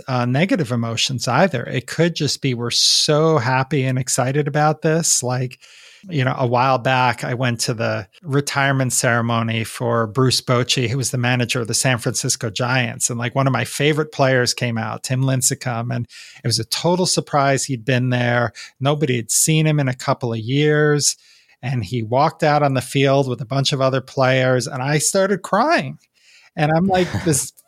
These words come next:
Speaker 1: fifty-year-old guy crying in the baseball stands. And I'm like,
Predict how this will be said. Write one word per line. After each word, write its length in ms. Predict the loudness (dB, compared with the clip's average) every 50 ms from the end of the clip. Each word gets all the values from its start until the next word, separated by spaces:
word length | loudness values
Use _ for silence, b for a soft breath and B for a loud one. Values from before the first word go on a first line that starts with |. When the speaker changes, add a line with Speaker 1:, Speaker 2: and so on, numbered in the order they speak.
| -20 -8 -4
Speaker 1:
fifty-year-old 880 | -2 -2 -2 -2 -2 -2 0 0 2 2 2 2 2 2 0 -2 -2
guy 440 | 0 2 2 4 4 4 2 2 0
crying 540 | -2 0 0 2 2 4 4 4 2 2 2
in 120 | 2 2
the 40 | 2
baseball 540 | 2 2 2 0 0 0 -2 0 0 2 2
stands. 560 | 0 0 0 0 0 2 2 2 2 0 0
And 160 | 0 2 2
I'm 100 | 0 2
like, 360 | 2 2 2 0 0 -4 b